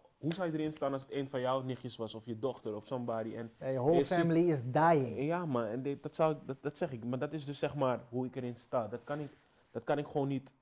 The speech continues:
Speaker 1: eh, zeg maar, soort van goedkeuren in mijn hoofd. Ehm, ik vind het mooi dat, dat,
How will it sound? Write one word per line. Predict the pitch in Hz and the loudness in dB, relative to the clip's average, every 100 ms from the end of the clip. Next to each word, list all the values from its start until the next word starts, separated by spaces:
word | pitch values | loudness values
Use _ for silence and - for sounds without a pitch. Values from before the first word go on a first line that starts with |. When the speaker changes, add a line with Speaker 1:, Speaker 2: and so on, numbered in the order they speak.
| _ | _
Speaker 1:
eh, | - 120 120 113 - - _ _ | -2 2 2 0 -4 -12 _ _
zeg | - 139 | -12 -6
maar, | 131 | -4
soort | 123 131 | -2 -4
van | 127 | -4
goedkeuren | - 139 - 127 120 | -4 -4 -2 -2 -2
in | 110 | -2
mijn | 123 | -2
hoofd. | 113 123 113 - _ _ _ _ _ _ _ _ _ - _ | 0 0 -2 -10 _ _ _ _ _ _ _ _ _ -20 _
Ehm, | 127 127 127 123 113 - _ _ _ _ _ _ _ | 2 4 4 4 0 -10 _ _ _ _ _ _ _
ik | - | -6
vind | - 175 | 0 2
het | 156 | 6
mooi | 160 156 | 8 8
dat, | 151 147 - | 8 4 2
dat, | 131 | -4